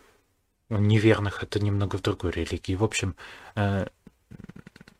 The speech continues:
язычников, язычников, вот, вспомнил слово.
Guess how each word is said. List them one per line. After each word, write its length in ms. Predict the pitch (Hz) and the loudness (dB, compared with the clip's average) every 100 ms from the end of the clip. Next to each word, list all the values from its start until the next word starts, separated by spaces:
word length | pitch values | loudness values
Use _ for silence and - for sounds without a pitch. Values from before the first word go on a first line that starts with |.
| - - - _ _ _ _ | -20 -20 -20 _ _ _ _
язычников, 760 | 107 135 139 117 - 95 - - | 4 6 6 4 0 -4 -6 0
язычников, 680 | 113 101 - - - - | 2 2 -2 -8 -12 -12
вот, 180 | 101 95 | -8 -6
вспомнил 420 | - - 95 92 | -6 -6 -10 -10
слово. 460 | - - 95 - | -10 -6 -6 -8